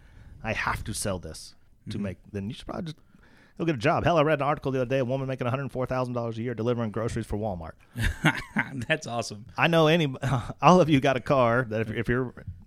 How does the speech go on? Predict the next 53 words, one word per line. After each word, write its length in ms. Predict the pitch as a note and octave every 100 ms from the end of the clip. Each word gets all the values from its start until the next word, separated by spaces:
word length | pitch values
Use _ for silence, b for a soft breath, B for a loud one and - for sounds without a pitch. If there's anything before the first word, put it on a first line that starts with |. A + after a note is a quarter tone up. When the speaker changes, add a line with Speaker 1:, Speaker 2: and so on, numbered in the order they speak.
| -
Speaker 1:
you're 160 | A#2+ G#2+
listening 300 | C#3 C#3 A#2+
or 60 | A2+
whatever, 440 | G#2+ G#2 A2 A#2 -
Speaker 2:
Yeah. 220 | A#2 A2
Speaker 1:
you 120 | A#2 F#3
can 80 |
go 120 | F3 D#3+
deliver 280 | D3+ C3+
groceries 420 | A#2 A#2 C3+ B2 A2
for 100 | A#2
Walmart 300 | B2 G#2+ G#2
if 80 |
you're 40 | A2
that 120 | A2
worried 140 | G#2+ G2
about 260 | F#2+ F2+ - - _ _
paying 100 | A#2+ A#2
Speaker 2:
Making 100 | A2+
Speaker 1:
bills. 300 | G2 F2 -
Speaker 2:
Yeah, 180 | A2+ A#2 A2+
and 120 | C#3+
I, 140 | C#3+ - b b b -
I 120 | C#3+
hear 300 | B2 D3+ D3
what 180 | B2 -
you're 80 |
saying. 260 | G#2 A2+ G#2+
I 80 | G#2+
hear 140 | B2+
what 140 | A#2+ -
you're 60 |
saying, 260 | A2+ A2+ G#2
but 200 | A2 G#2+ b b b _ -
it 160 | C3 A#2
is 120 | A#2
so 380 | - - B2+ C3+
bad 260 | A#2+ A#2+
as 120 | A2+ A#2+
men, 580 | B2 C3+ B2+ A2+ A2+ - - -
and 140 | A#2+
I'm, 140 | C3+ C#3
I'm 60 | D#3+
gonna, 140 | F3 A2+
I'm 80 | E3
gonna 100 | F#3+
Speaker 1:
<laughs> 0 |
Speaker 2:
call 240 | - D#3+
out 160 | D#3 D3
every 260 | C3 C3 B2+
man 240 | A#2+ B2
here. 160 | B2 A2+
Our 180 | A#2